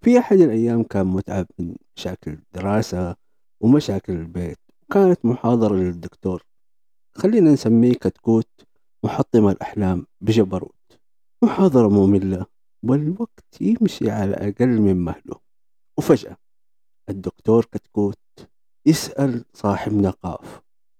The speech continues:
قاف كان سرحان في عالم ثاني، ما هو معانا، ما هو موجود في هذه اللحظة في عالمنا الواقعي، بل كان سرحان في مشاكله وهمومه.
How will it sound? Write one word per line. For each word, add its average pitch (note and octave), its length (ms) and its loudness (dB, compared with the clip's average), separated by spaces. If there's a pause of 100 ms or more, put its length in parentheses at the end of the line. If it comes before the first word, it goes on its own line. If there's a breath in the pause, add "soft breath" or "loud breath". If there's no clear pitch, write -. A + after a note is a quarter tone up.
(280)
قاف A3 120 0
كان D#3+ 360 4
سرحان G2+ 720 0
في - 160 -10
عالم E2+ 300 -8
ثاني، - 360 -16 (680)
ما C3+ 80 4
هو C3+ 140 4
معانا، G#2 420 0
ما A2 120 0
هو A2 280 0
موجود G#2 360 0
في F#2+ 200 -6
هذه F#2+ 300 -4
اللحظة G#2 540 -6 (1120)
في F#2+ 140 0
عالمنا A2 420 2
الواقعي، G2+ 680 -2 (640)
بل G2 140 0
كان F#2+ 440 -2 (560)
سرحان F#2+ 560 -4
في F2 220 -12
مشاكله E2+ 560 -10
وهمومه. - 480 -12